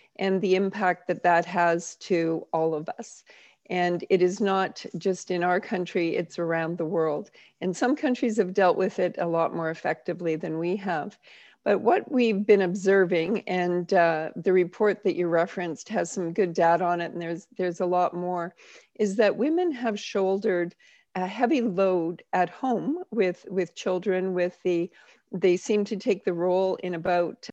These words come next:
more than ninety percent of families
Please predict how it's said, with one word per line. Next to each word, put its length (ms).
more 180
than 220
ninety 360
percent 640
of 100
families 720